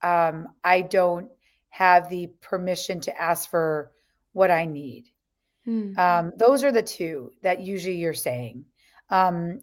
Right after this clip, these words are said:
Speaker 1: unavailability has a lot to do with how we look at ourselves, our
Speaker 2: Hmm.
Speaker 1: roles, the guilt and shame people put on us when we wanna spend uninterrupted attention on ourselves.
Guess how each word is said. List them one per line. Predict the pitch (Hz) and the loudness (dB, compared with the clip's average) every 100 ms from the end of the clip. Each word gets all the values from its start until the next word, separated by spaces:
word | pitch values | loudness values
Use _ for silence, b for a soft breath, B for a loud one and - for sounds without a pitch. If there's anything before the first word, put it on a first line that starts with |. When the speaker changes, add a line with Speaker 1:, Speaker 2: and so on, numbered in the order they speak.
| - | 2
Speaker 1:
unavailability | 226 233 226 214 208 196 196 208 202 | 4 8 8 8 4 2 2 -2 0
has | 175 170 170 185 | 2 2 2 -6
a | |
lot | 170 165 165 | -4 -4 -4
to | 175 | -8
do | 170 175 | -8 -6
with | 165 165 165 | -2 -4 -6
how | 156 160 165 | -8 0 0
we | 160 170 | 0 -6
look | 160 165 | -8 -4
at | 170 | -2
ourselves, | 160 156 160 156 151 - - _ _ _ _ | -2 -2 -2 -2 -4 -10 -20 _ _ _ _
our | 180 170 | 2 2
Speaker 2:
Hmm. | 165 | 2
Speaker 1:
roles, | 165 156 151 151 - _ _ _ | 0 -2 -4 -8 -18 _ _ _
the | 185 | -2
guilt | 196 190 | 0 0
and | 170 | -4
shame | 165 180 175 | -6 -6 -6
people | 175 175 | -4 -4
put | 175 185 | -2 0
on | 165 165 | 0 0
us | 165 170 | -2 -2
when | 170 | -4
we | 160 165 160 | -8 -8 -6
wanna | 160 165 170 - | -6 -4 -6 -10
spend | - 175 170 | -2 0 0
uninterrupted | 170 160 143 170 151 170 | -2 -6 -2 0 0 -2
attention | 143 160 147 165 | -4 -4 -4 -8
on | 160 | -8
ourselves. | 151 131 160 147 156 - | -8 -4 -4 -4 -6 -16